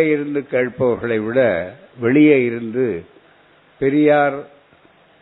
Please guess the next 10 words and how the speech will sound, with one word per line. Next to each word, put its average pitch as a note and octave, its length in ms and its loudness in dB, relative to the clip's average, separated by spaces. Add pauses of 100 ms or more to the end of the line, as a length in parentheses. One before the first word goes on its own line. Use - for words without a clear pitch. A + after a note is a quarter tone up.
(420)
தொலைக்காட்சியின் C#3 720 -2
மூலமாக A#2 500 0 (1600)
இதை C3 220 2 (100)
கேட்கக்கூடிய C#3 760 0 (480)
வாய்ப்பையும் B2 760 -2
பெற்றவர்கள் G#2+ 840 -2 (320)
உலகம் A#2+ 360 -2
முழுவதும் A2+ 520 -6
ஏராளம் G2+ 460 0
இருக்கிறார்கள். E2+ 640 -12